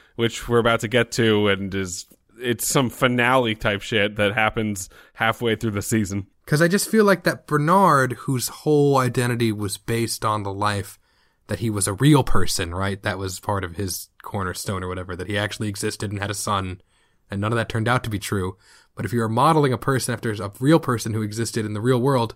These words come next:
Speaker 2: Bernard should probably know more about this than, than Dolores does, since her backstory is that she was a cowboy lady on the prairie.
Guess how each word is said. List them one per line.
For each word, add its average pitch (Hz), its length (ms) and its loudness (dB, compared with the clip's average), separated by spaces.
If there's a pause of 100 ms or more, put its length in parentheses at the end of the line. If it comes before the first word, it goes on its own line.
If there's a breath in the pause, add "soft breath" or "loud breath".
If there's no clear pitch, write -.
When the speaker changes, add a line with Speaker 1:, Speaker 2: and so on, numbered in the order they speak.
(140)
Speaker 2:
Bernard 175 320 4
should 147 120 -8
probably 147 240 2
know 135 160 2
more 135 260 4
about 120 340 2
this 123 380 0 (200)
than, 101 440 -2
than 104 240 -4
Dolores 120 520 4
does, 101 380 -4
since 104 400 -4
her 131 120 2
backstory 113 600 0
is 101 220 -4 (120)
that 101 140 -6
she - 160 -4
was 107 160 -2
a 98 40 -10
cowboy 117 440 -4
lady 110 260 -6
on 104 80 -6
the 101 60 -8
prairie. 104 460 -4